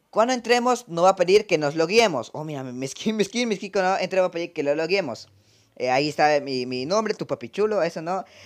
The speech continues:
Pues, ¿cómo se registra? Pues muy fácil, ponemos aquí y podemos, aquí lo hice igual, podemos diagonal register what the lag y nuestra contraseña, una contraseña cualquiera, no va a pedir correo, solo contraseña. Vamos a poner, no sé, eh,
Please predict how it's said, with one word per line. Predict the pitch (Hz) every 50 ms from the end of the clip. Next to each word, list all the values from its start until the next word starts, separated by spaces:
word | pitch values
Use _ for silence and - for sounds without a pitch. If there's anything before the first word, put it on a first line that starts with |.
| - - - -
Pues, | 208 196
¿cómo | - 240 262 254
se | 240 - 202
registra? | 170 156 190 185 - 147
Pues | 117 127 135
muy | 165 196 202
fácil, | - 170 147 - 135 127
ponemos | - 165 185 196 185
aquí | 175 - - - 208 233 254 240 214 - - - _ _ _ -
y | - 233 226
podemos, | - 214 202 202 208 214 214 214 -
aquí | - - 135 - - 175
lo | 170
hice | 165 160 165
igual, | 156 156 185 208 233 254
podemos | - 190 190 202 202 190
diagonal | 147 151 135 135 139 151 170 185 208 208 - _ _ _ _ _ _ _ _ _ _ _ _ _ _
register | - 131 143 143 139 - - - 208 226 214 - - 240 247 254 - - - _ _ _ _ _ _ _ _ _ _ _ _ _ _ _ _ _ _ _ _ _ _ _ _ _ _ _ _ -
what | 123 135 131 131
the | 139 131 120
lag | 120 120 - - -
y | 214 233
nuestra | 233 233 226 220 - 226 220
contraseña, | - 170 - 135 123 - - 123 110 107 95 82 - _ _
una | - 165 190 202
contraseña | 196 190 185 180 190 202 208 202 196 -
cualquiera, | - 135 117 110 - - 127 110 107 104 110
no | 135 156
va | 180
a | 180
pedir | 175 160 160 -
correo, | - 143 107 117 113 107
solo | - 185 190 185
contraseña. | 170 143 135 127 135 113 117 135
Vamos | 143 143
a | -
poner, | 139 143 147
no | 139 139
sé, | 135 - 147 151 -
eh, | - 131 123 117 113 113 113 110 110 107 107 107 104